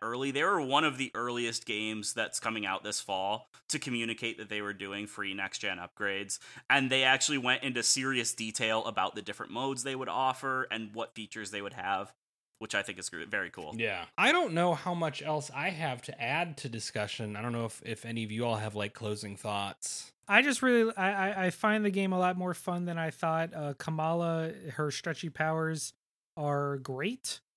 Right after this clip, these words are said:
Speaker 3: And she so far is my favorite character to play as, although Black Widow is a close second, which I
Speaker 2: <laughs> I
Speaker 3: never
Speaker 2: was
Speaker 3: thought
Speaker 2: so
Speaker 3: would be.
Speaker 1: Yeah,
Speaker 2: worried
Speaker 1: Wi-,
Speaker 2: about Black
Speaker 1: Black
Speaker 2: Widow.
Speaker 1: Widow is so awesome. <laughs> Like,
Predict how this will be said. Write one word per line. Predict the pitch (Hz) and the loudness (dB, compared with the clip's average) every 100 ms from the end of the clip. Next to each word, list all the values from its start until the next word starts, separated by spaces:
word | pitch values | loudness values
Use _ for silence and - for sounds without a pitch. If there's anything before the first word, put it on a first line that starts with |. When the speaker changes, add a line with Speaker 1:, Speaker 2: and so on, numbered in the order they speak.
| _ _ _ | _ _ _
Speaker 3:
And | 160 160 160 160 | -4 -2 0 0
she | 143 - 202 | 0 2 2
so | - 202 | 2 2
far | - 185 | 4 2
is | 175 | 2
my | 175 | 0
favorite | 165 185 175 165 | 0 0 0 -2
character | - 170 165 - 175 | 0 0 0 -2 -4
to | |
play | 160 175 175 | -4 -2 2
as, | 180 175 | 2 2
although | 165 156 | 2 2
Black | 143 156 151 - | 2 0 0 0
Widow | 165 156 | 0 2
is | 151 143 | 0 -2
a | |
close | - 147 135 | -4 -4 -4
second, | - 127 139 131 | -6 -8 -10 -8
which | 139 143 135 | -2 -2 0
I | 139 | 2
Speaker 2:
<laughs> | |
I | |
Speaker 3:
never | 143 135 | 4 4
Speaker 2:
was | 139 | 2
Speaker 3:
thought | 135 | 2
Speaker 2:
so | 127 | 0
Speaker 3:
would | 117 | 2
be. | 131 | 6
Speaker 1:
Yeah, | 139 | 8
Speaker 2:
worried | 147 139 | 8 8
Speaker 1:
Wi-, | |
Speaker 2:
about | - | 8
Black | 143 127 - | 8 4 6
Speaker 1:
Black | 143 233 | 10 10
Speaker 2:
Widow. | - | 8
Speaker 1:
Widow | 220 202 185 | 8 10 10
is | 160 143 | 8 8
so | - - 196 170 160 | 10 12 12 10 10
awesome. | 143 143 151 175 143 123 - | 12 12 10 8 6 2 -6
<laughs> | - | 0
Like, | 240 208 208 - 262 269 208 - | 12 12 12 12 12 12 10 6